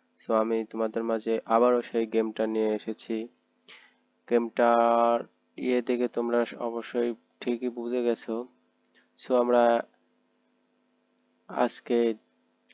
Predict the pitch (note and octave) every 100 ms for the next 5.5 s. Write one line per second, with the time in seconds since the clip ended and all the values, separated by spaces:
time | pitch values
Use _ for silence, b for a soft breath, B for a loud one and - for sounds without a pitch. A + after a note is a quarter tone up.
0 | - B2 A#2+ B2 A#2+ A2+ A#2+ A2+ A#2+ -
1 | - A#2 A#2 B2 C3+ _ - A2+ A2+ A2+
2 | A2+ B2 A#2 A#2+ A#2+ A#2 A2 A2 G#2+ A2+
3 | A2 - b b _ - B2+ B2+ B2+ -
4 | B2 A#2 A#2+ A#2+ C3 A#2+ - B2 A#2 -
5 | A2+ A2+ A2+ A#2